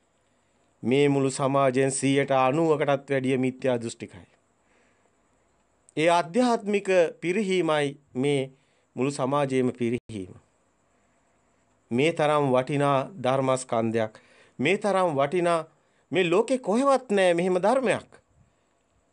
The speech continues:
සියලු ආගම් තියෙන්නේ මහා බ්‍රහ්මයා ලෝකෙ මැව්වා වගේ නේ. දෙයියෝ ලෝකෙ මවලා තියෙනවා. දෙයියන්ට ඕන විදිහට ඔක්කොම වෙන්නේ නේ.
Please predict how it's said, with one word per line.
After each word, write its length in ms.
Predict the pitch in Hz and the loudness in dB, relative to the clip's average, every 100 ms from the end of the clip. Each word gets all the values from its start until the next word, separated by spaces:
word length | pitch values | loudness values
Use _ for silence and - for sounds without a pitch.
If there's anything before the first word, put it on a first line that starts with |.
| _ _ _ _ _ _ _ _ _ _ _ _ _ _ _ | _ _ _ _ _ _ _ _ _ _ _ _ _ _ _
සියලු 360 | - 151 175 156 | -8 0 2 4
ආගම් 340 | 147 156 160 143 | 2 4 2 0
තියෙන්නේ 480 | 143 151 135 131 123 - - _ _ _ _ _ _ _ _ _ _ - | 0 2 2 2 -2 -8 -20 _ _ _ _ _ _ _ _ _ _ -6
මහා 280 | 123 156 | -2 0
බ්‍රහ්මයා 420 | 135 147 147 135 131 | 0 -2 0 0 2
ලෝකෙ 240 | 135 139 | 2 0
මැව්වා 320 | 147 165 170 | 0 2 4
වගේ 260 | 165 175 - - | 2 0 -8 -4
නේ. 220 | 175 147 - _ _ | 0 0 -2 _ _
දෙයියෝ 300 | 123 151 151 | -2 2 2
ලෝකෙ 180 | 143 143 | 2 2
මවලා 260 | 131 131 | 2 4
තියෙනවා. 260 | 127 151 190 | 2 2 2
දෙයියන්ට 300 | 160 156 147 | 2 2 2
ඕන 140 | 147 | 2
විදිහට 260 | 143 135 139 | 2 2 2
ඔක්කොම 360 | 135 - 131 135 | 0 0 0 2
වෙන්නේ 180 | 165 | 2
නේ. 180 | 214 196 | 2 2